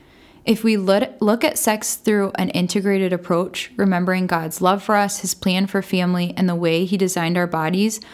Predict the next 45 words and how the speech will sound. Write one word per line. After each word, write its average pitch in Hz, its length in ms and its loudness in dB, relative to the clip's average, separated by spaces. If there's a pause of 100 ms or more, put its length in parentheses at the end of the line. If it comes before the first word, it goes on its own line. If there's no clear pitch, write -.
(240)
we 220 120 2
can 233 160 4
see 214 320 2
that 269 120 4
our 285 100 2
sexuality 185 680 0
was 180 200 0
designed 180 560 -2
by 208 180 0
God 180 320 -2
for - 160 -2
our 185 220 0
good 185 400 -4 (380)
and 208 120 2
our 185 140 2
ability 175 540 2
to 208 180 -4
love 165 360 0
fully, 190 600 0
faithfully, 190 1000 -2
freely, 190 680 0
and 180 220 -2
fruitfully. - 580 -4 (720)
This 208 200 2
is 226 120 4
a 254 60 2
concept 202 480 0
that 185 140 0
J 175 180 0
P 202 160 0
two 190 240 0
taught 185 360 -2
on 185 200 0
in 175 140 0
depth 170 280 -4
in 202 120 0
his 180 160 0
Theology 160 500 -2
of 165 60 -8
the 175 100 -4
Body. - 360 -2 (280)
If 202 100 0
you're 202 160 2
interested 208 540 0
in 185 280 -2